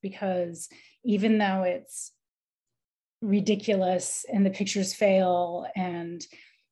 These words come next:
it, it doesn't work, there's this moment when I look at these pictures and I think, "I wish they were real. I wish that these existed." Um, you know, I wish that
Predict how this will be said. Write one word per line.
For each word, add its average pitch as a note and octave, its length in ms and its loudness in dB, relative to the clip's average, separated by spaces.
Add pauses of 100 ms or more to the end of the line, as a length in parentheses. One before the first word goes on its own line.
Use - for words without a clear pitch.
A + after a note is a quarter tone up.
(480)
it, A3+ 220 -2
it G#3+ 140 -2
doesn't A3 400 4
work, F#3+ 480 2 (260)
there's G3 480 0
this F#3+ 280 -4
moment G3 720 2
when G3 160 -4
I F#3 140 -6
look F3+ 240 -8
at F#3+ 80 -10
these F3+ 180 -6
pictures F3+ 640 0
and F#3 100 -4
I E3+ 120 -4
think, F3 520 -6
"I F3+ 100 2
wish E3 360 -4
they D#3+ 140 -8
were - 180 -12
real. A#3+ 560 -10 (320)
I F#3+ 80 4
wish F3+ 300 2
that E3+ 380 -2 (440)
these F3 400 -2
existed." D#3 840 -10 (360)
Um, E3+ 680 -4 (420)
you F#3 140 0
know, F3 140 -2
I F3+ 140 0
wish F3 360 0
that E3 400 -6